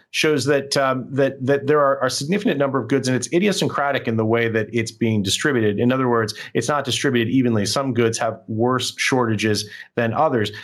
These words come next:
But what's interesting to me is the aggregate number, uh, is that typically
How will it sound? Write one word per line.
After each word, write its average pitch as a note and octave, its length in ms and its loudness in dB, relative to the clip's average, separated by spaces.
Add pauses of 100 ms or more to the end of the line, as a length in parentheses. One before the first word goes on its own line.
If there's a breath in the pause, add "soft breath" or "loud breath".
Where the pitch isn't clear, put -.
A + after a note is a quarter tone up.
(120)
But E3 80 2
what's E3 180 2
interesting A3 500 0
to C3+ 80 2
me C3 220 2
is A2+ 200 -2
the C#3 200 -2
aggregate C#3 520 -2
number, F#2+ 460 -2 (200 loud breath)
uh, A2+ 260 0
is A#2+ 360 0
that B2 240 -2
typically C#3+ 640 0